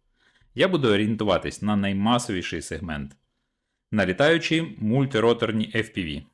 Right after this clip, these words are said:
Для літачків, наземних платформ цифри в опціях можуть відрізнятися. Наприклад, цифри для систем на акумуляторі вісім С чи дванадцять С можуть відрізнятися від цифр для систем на акумуляторі шість С.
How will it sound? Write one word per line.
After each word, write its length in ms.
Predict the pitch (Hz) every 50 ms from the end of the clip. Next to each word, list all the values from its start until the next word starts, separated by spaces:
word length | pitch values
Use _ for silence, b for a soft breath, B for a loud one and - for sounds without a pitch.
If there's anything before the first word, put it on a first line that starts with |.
| _ _ -
Для 160 | 98 101 113
літачків, 840 | 123 135 143 143 151 135 - - - - 98 98 98 90 80 - - - _ _ _ _ _ _ _ _ _ _ _ _ -
наземних 680 | 104 104 123 127 110 107 113 117 117 101 85 76 -
платформ 500 | - 92 80 - - - 82 76 73 71
цифри 400 | - - - 185 196 196 - 110
в 60 | 90 87
опціях 440 | 82 76 - - - 73 - -
можуть 340 | - 120 123 127 123 117 -
відрізнятися. 720 | 98 98 95 92 90 85 80 76 69 67 - 90 - - - - B B B B B B B -
Наприклад, 540 | 190 196 190 175 165 151 151 135 120 - -
цифри 300 | 135 127 113 - 110 90
для 160 | 90 95 92
систем 400 | - - 98 - - 95 87 87
на 100 | 82 80
акумуляторі 560 | 78 - 92 90 87 78 69 - 76 76 71
вісім 460 | 69 82 92 120 127 - 117 101 90
С 220 | 90 85 82 - -
чи 380 | - - - 80 73 76 82 87
дванадцять 680 | 85 80 82 85 82 82 98 113 107 - 87 - -
С 260 | 80 76 - - - _ _ _ _
можуть 360 | 87 92 107 110 104 98 -
відрізнятися 680 | 95 92 92 92 90 92 87 76 71 69 - - - 80
від 180 | 87 87 -
цифр 360 | - - 131 160 156 - - 113
для 300 | 98 90 85 82 76 -
систем 500 | - - - - - 110 127 139 131 -
на 180 | 80 80 80
акумуляторі 720 | 80 78 - 80 78 73 82 101 - - 95 87 87 87 -
шість 320 | - - - 87 - -
С. 240 | - - - - _